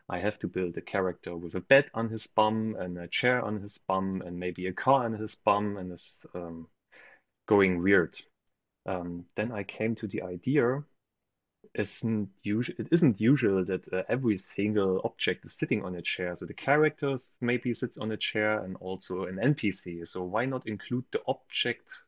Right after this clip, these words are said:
uh, the character in the chair model? And it's also weird. So I think it's the best solution to combine this.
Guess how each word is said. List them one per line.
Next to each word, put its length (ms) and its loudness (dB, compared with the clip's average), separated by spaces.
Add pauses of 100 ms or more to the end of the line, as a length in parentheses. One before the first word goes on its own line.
uh, 60 -8
the 120 -12
character 640 0 (920)
in 120 -2
the 80 -2
chair 340 4
model? 400 -6 (500)
And 140 -4
it's 140 -6
also 340 4
weird. 420 -6 (540)
So 380 -2 (640)
I 80 0
think 300 2 (120)
it's 200 -8
the 80 -6
best 340 4
solution 580 2
to 120 -6
combine 600 0
this. 380 -10